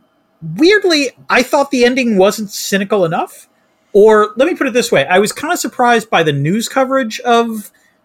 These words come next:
you know, the sort of clones walking around on the Glen. I was expecting the man to perhaps shape that news coverage to white-splain it away, as it were. Uh, so in that sense, I was a little surprised. Although maybe they're setting things up for a sequel. I don't know.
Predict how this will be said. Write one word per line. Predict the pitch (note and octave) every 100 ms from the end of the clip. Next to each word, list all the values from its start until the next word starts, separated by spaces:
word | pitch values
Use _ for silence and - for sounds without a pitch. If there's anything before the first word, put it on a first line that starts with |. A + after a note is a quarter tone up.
| _ _
you | F#3
know, | D#3+
the | A#2+ C#3 C3+
sort | F#3 C#3+
of | B2+ _ _ _ _ _ _ _
clones | - F#3 E3+ D#3+
walking | D#3 D3+ D3+
around | D3+ D3+ D3
on |
the | C#3
Glen. | C3+ C#3+ F3 F3+
I | E3 E3+
was | F#3
expecting | G3 - C4 C4 B3 G#3+ G#3 G3 _ _ -
the | D#3+
man | F#3 G3+ G#3
to | F#3+
perhaps | F3+ F3 -
shape | - - F3+ F#3
that | A3 A3
news | G#3+ G#3
coverage | A3 G#3+ G#3+ F#3 -
to | - D3 C3+ C3+ _ _
white-splain | A#2 C#3 D#3 - E3 D3+
it | C#3+
away, | B2+ B2 C3
as | D#3+
it | G3
were. | G3 G#3+ B3 _ - _ _ _
Uh, | E3 E3+
so | - F3+
in |
that | F#3 -
sense, | G#3 E3+
I |
was | D3+ C#3
a |
little | C#3 B2
surprised. | A#2 - F#2 E2+ - _ _ _ -
Although | D#3+ E3
maybe | D3+ D#3+
they're | E3+
setting | D3 D#3+ D3+
things | D#3+ C#3
up | C#3
for |
a | C3
sequel. | - F3+ G3+ G3+
I | C3+
don't | A#2+
know. | E3+ -